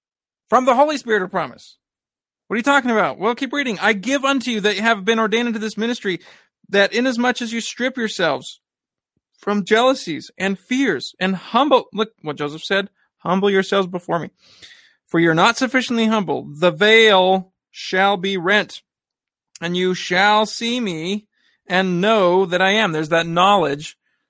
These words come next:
Again, from John seventeen, "This is eternal life, that they might know thee, the only true God, and Jesus Christ, whom thou hast sent, and know that I am."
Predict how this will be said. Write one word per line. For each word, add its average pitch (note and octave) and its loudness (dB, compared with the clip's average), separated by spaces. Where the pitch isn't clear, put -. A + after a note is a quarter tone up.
Again, D#3+ -8
from D3+ -12
John D#3 -4
seventeen, D#3 -6
"This D3+ -10
is D3+ -10
eternal D3+ -4
life, D#3 -2
that D3+ -10
they E3 0
might D#3+ -2
know F#3 6
thee, F3 0
the F3+ 0
only F3+ -2
true F3 -8
God, D3+ 4
and D3+ -6
Jesus D3 -10
Christ, C#3 -8
whom D3+ -10
thou B2 -6
hast E3+ -6
sent, - -2
and G3 6
know A#3 8
that G#3+ 4
I G#3+ 4
am." A3 0